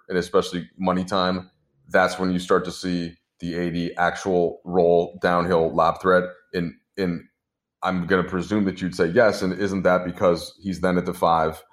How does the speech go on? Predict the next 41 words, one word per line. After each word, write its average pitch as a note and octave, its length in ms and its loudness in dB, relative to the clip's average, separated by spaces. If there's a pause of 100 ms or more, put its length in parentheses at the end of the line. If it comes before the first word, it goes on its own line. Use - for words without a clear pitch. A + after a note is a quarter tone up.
(260)
He G2+ 140 -2
then F2+ 260 2
does F2+ 220 2
have F2+ 160 2
the E2+ 80 -6
requisite E2+ 420 -4
spacing, D#2+ 580 -6 (240)
right? D#2+ 280 0
It's, E2+ 180 -10
it's E2+ 280 -8
two G2 140 -6
guys F2 280 4
in E2+ 80 0
opposite E2 300 -4
corner D#2+ 400 0
and D#2+ 120 -6
LeBron's D#2+ 320 -2
there. E2 180 0
Like, E2 200 0 (220)
so F2+ 340 -2 (100)
does F2+ 240 -4
that, F#2+ 320 4 (340)
d-, - 120 -14 (120)
does F#2 180 -4
that G2 220 2
tell G2+ 220 0
you G2 160 -2
something G2+ 480 -4
about E2 480 0
sort E2 260 -4
of D2 120 -10
them E2 240 -2
doing F2 240 -2
it E2+ 140 -2
almost E2 440 -4
by D2 160 0
choice A2+ 560 -2
when E2+ 240 -2
they D#2+ 140 -2
want F2 320 0
to, E3 320 0